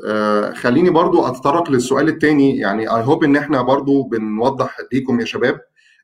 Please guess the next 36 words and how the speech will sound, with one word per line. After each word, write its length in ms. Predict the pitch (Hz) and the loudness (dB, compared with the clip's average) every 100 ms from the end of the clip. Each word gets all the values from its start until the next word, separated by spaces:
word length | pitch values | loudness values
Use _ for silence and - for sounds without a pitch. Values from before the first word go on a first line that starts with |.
| - | -8
آه، 240 | 107 107 104 | -4 -2 -2
ببعض 560 | 101 110 107 135 135 | -2 0 2 0 0
الاسئله 720 | 120 107 110 120 - 135 139 | -2 -2 -4 -8 -4 0 2
البسيطه 560 | 117 113 110 113 135 127 | 0 -4 -6 -6 -4 -2
اللي 120 | 120 | -2
احنا 180 | 120 131 | -4 -6
اخترناها 500 | - 113 104 123 131 | -6 -6 -2 -2 -2
النهارده 540 | 110 107 120 107 101 | -2 0 -2 -2 -2
والاجوبه 800 | 98 101 98 107 101 117 131 113 | -2 -2 -4 -6 -2 0 2 0
اللي 160 | 104 107 | -2 -2
هي 60 | 120 | -2
to 180 | 131 127 | -2 -4
the 40 | 120 | 0
point، 380 | 123 147 147 151 _ _ - | 0 0 -2 -10 _ _ -8
ان 100 | 110 | -2
هي 240 | 123 139 135 | 0 2 0
تفرق 440 | - 131 127 123 | -2 -2 -2 2
لكم، 440 | 135 139 151 160 - | 2 2 0 -2 -6
اللي 140 | 113 | -2
هي 300 | 127 131 135 - | 0 2 0 -4
يعني 340 | 110 98 104 - | -4 -2 -2 -2
تستخدموها 960 | 127 - 131 - 123 151 170 160 170 - - _ | -4 -2 -4 -2 0 2 0 0 0 -4 -12 _
في 220 | _ - | _ -4
ان 120 | 120 127 | 2 2
انتوا 220 | - 139 | 2 2
لما 220 | 151 160 | 2 2
تفكروا 460 | 139 131 123 135 131 | -2 -6 -2 0 2
مع 140 | 110 | 0
نفسكم 520 | 110 - 120 - 95 - _ _ | -2 -6 -8 -6 -8 -10 _ _
في 100 | 127 | -4
الكارير 320 | 117 127 143 | -2 0 0
باث 220 | 143 120 | -2 0
واي 80 | 135 | 2
ان 100 | 120 | 2
انتوا 180 | 120 123 | 0 -2
تشتغلوا 640 | - 131 127 127 156 - | -4 -4 -2 0 -2 -6